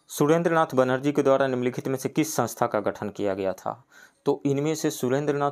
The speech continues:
बनर्जी के द्वारा इंडियन एसोसिएशन का गठन किया गया था कलकत्ता में, राइट ऑप्शन सी होगा। नेक्स्ट, उन्नीस सौ सात को कांग्रेस के सूरत अधिवेशन में उदारवादियों और उग्रवादियों को दो भागों में विभाजित हो जाने का क्या कारण था?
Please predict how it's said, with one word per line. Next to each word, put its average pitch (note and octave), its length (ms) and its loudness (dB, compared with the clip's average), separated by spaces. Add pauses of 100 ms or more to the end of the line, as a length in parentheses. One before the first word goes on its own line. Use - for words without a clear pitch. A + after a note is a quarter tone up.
बनर्जी B2 400 0
के C3 120 -2
द्वारा B2 280 2 (120)
इंडियन D3 440 -2
एसोसिएशन A#2+ 600 -4
का A2+ 120 0
गठन G#2+ 300 -4
किया G#2+ 240 -2
गया G2+ 120 -2
था C3+ 140 -4
कलकत्ता G2+ 480 -4
में, G2 180 -10 (420)
राइट A#2 200 0
ऑप्शन C#3 260 -4
सी C3+ 240 -4
होगा। F#2+ 340 -4 (1300)
नेक्स्ट, D3 420 -2 (240)
उन्नीस E3 280 0
सौ E3+ 60 4
सात C#3+ 300 2
को D#3 120 0
कांग्रेस C3+ 420 0
के D3 100 0
सूरत C#3 380 0
अधिवेशन A#2+ 480 0
में C3+ 140 -4
उदारवादियों B2+ 760 2
और B2+ 220 0
उग्रवादियों A#2+ 720 -2
को B2+ 120 -4
दो B2 240 0
भागों A#2 300 0
में A#2 120 -6
विभाजित A#2 540 -2
हो A2 120 -2
जाने A2+ 220 -4
का A#2 120 -6
क्या C#3 280 -4
कारण C#3 320 -4
था? - 320 -8